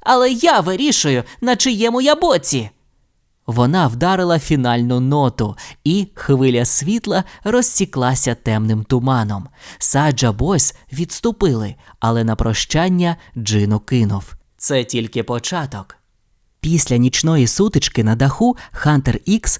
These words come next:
повернулися до своєї студії. Ніхто не розмовляв, кожна з дівчат думала про своє.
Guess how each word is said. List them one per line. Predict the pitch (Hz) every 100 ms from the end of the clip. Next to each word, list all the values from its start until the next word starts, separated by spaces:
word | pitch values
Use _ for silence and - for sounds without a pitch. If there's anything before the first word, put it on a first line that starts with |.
| -
повернулися | - 208 170 135 123 175 160 -
до | 117
своєї | 110 110 107 104 113
студії. | - 147 127 110 95 95 - - - 117
Ніхто | 151 - 214
не | 147
розмовляв, | 120 123 135 160 180 113 95 - - -
кожна | - 131 110 107
з | 101
дівчат | 113 - 135 170 - - -
думала | 131 220 202 185
про | 143 165
своє. | - 147 147 107 98